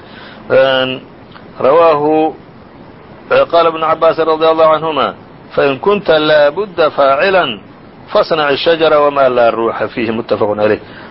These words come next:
Haddii aad tahay lagama maarmaan inaad samaynayso, ee,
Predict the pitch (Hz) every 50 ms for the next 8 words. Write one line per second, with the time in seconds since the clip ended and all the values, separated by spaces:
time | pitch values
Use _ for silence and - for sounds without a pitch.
0 | - - - 120 135 156 170 151 143 123 - - 127 123 123 120 127 123 123 120
1 | 123 120 120 120 123 123 135 151 156 139 131 139 143 135 117 - - 110 113 139
2 | 180 180 143 123 117 - - 101 90 - - - - - - - - - - 120
3 | 123 123 123 123 117 123